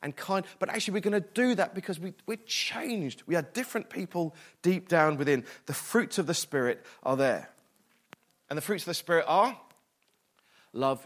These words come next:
joy, peace, patience, kindness, goodness, gentleness, faithfulness, and self-control. Everyone say, "Self-control." We,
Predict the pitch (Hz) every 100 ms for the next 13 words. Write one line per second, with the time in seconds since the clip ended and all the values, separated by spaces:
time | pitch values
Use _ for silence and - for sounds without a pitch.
0 | - 127 107 90 - 160 123 - - -
1 | 123 - - - - 135 127 123 - -
2 | - - - - 147 123 127 - - -
3 | - 151 135 131 127 123 - - 156 143
4 | - 127 120 117 - - _ - 131 131
5 | - 151 139 143 - 165 127 104 85 -
6 | _ - - - - 131 139 131 - 220
7 | 208 - 196 - 196 185 151 117 - -
8 | - - 190